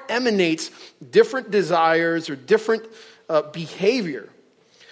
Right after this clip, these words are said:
John Piper says, "The goal of Christianity is not just to reform the manners of society, but to change the hearts of sinners like us." Again,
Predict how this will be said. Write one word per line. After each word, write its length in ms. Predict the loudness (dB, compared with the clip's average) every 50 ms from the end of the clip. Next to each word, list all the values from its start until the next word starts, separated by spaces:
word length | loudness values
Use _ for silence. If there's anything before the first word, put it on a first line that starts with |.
| -20 -20 -4 0
John 260 | 2 2 2 0 0
Piper 400 | 2 2 2 2 4 2 0 2
says, 380 | 2 2 4 4 2 2 2
"The 100 | 2 2
goal 260 | 4 6 6 6 6 4
of 120 | 0 -4
Christianity 640 | -4 -6 -6 -4 -2 -2 0 0 0 0 0 0 -2
is 140 | -2 -2 -2
not 320 | -2 0 0 0 -2 -2
just 320 | 0 2 2 2 2 -2
to 60 | -8 -4
reform 520 | -2 -2 -2 -2 0 0 0 0 0 0
the 80 | -2 -2
manners 680 | -2 0 0 0 0 2 2 2 2 2 2 0 0
of 120 | -2 -4 -4
society, 760 | -6 -10 -8 -6 -4 -2 0 0 0 0 -2 -2 -6 -6 -8 -12 -18 -20 -20 -20 -20 -18 -18 -18 -16 0
but 220 | 2 2 2 4
to 100 | 2 -4
change 500 | -4 -4 0 2 2 2 2 2 0 0
the 120 | 2 2 2
hearts 400 | 2 2 2 4 4 4 2 0
of 220 | 0 0 0 0 -2
sinners 580 | -4 -2 0 2 4 4 4 4 2 0 -4
like 300 | -2 0 0 0 0 0
us." 480 | 0 -2 -2 -2 -6 -12 -12 -14 -14 -20 _ _ _ _ _ _ _ _ -10
Again, 420 | -2 2 4 4 4 2 -2 -8